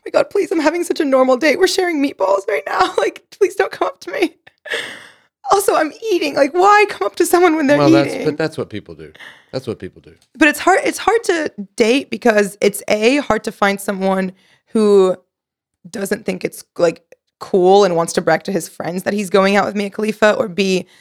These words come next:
Speaker 1: someone who isn't off put and scared away by it.
Speaker 2: Mm-hmm. Right.
Speaker 1: Or intimidated.
Speaker 2: Right.
Speaker 1: It's a very small gray area,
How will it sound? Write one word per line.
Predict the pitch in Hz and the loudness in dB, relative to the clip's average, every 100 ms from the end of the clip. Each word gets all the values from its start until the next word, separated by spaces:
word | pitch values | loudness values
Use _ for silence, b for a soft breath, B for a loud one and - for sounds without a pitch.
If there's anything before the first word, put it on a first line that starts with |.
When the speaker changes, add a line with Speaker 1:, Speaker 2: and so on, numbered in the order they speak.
| b | b
Speaker 1:
someone | - 233 226 | -4 0 2
who | 240 | 4
isn't | 208 214 208 - | 2 2 0 -2
off | - 214 - | -2 -2 -2
put | 233 | -6
and | 202 | -6
scared | - - 214 | -12 -2 0
away | 196 226 | 2 0
by | - - | -2 -4
it. | - - _ | -6 -8 _
Speaker 2:
Mm-hmm. | 110 104 98 98 _ | -16 -14 -14 -16 _
Right. | 123 147 - - | 0 0 -4 -2
Speaker 1:
Or | 208 | 0
intimidated. | 202 254 247 - - - - | 0 0 0 -2 -4 -8 -8
Speaker 2:
Right. | 113 120 - _ _ _ _ _ _ _ _ _ _ _ _ _ _ - | -2 -2 -2 _ _ _ _ _ _ _ _ _ _ _ _ _ _ -6
Speaker 1:
It's | |
a | 208 | -4
very | 196 214 233 240 | 0 2 2 0
small | - - 214 208 202 | -4 0 4 4 2
gray | 185 196 190 - | 0 0 0 0
area, | 220 220 175 - 170 | 0 0 0 -2 -4